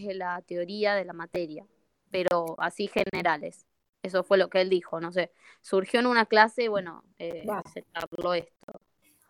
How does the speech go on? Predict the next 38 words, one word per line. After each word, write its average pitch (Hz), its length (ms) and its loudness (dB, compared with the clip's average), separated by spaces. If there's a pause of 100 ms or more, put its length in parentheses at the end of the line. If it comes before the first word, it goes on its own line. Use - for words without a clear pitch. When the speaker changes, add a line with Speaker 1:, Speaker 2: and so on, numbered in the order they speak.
(200)
Speaker 2:
Ay, 220 300 6
qué 254 100 6
divino, 208 520 2
bueno, 208 300 2
me 240 80 4
encanta, 196 540 0
pero 220 320 2
lo 233 280 2
que, - 200 -2
yo 330 260 -2
no 349 160 0
tengo 226 300 -2
pensado 190 440 -4 (120)
eso. 196 460 2 (760)
No 196 80 -6
sé, 196 380 0
Nicolás. 196 480 2
Speaker 1:
Por 214 100 10
eso 262 220 4 (240)
yo, 262 260 -2
por 214 140 -8
eso 254 180 -6
yo 269 180 -6
le 254 120 -6
quería 220 220 -8
consultar 202 420 -8
a 214 40 -2
usted, 208 220 -2
porque 185 240 -8
al 175 80 -8
fin 202 140 -10
y - 40 -6
al 202 100 -4
cabo 214 260 2
es 208 100 -4
la, 185 180 -2
Speaker 2:
Ah. 233 80 -6
Speaker 1:
la 180 120 -12